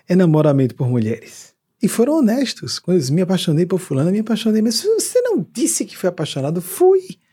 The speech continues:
Isso se chama heteroromantismo, que não é heterossexualidade. São coisas diferentes. Essa história do bromance, tem homens que têm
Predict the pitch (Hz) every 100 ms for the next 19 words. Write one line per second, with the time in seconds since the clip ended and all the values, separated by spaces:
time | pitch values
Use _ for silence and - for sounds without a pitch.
0 | _ _ _ _ 214 190 - - 220 -
1 | 175 170 208 254 _ - _ _ - 165
2 | 165 196 240 269 - 139 135 180 247 220
3 | 185 226 180 127 110 - _ _ _ _
4 | _ _ - 226 226 196 247 330 - 160
5 | 135 135 123 123 _ _ - - 151 -
6 | 127 123 107 107 - _ _ - 220 -
7 | 220 214 247 254 269 - - _ _ _
8 | _ - - - 160 - 262 202 151 180
9 | 151 127 160 208 - - _ _ _ -
10 | 302 247 285 - 370 370 233 247 339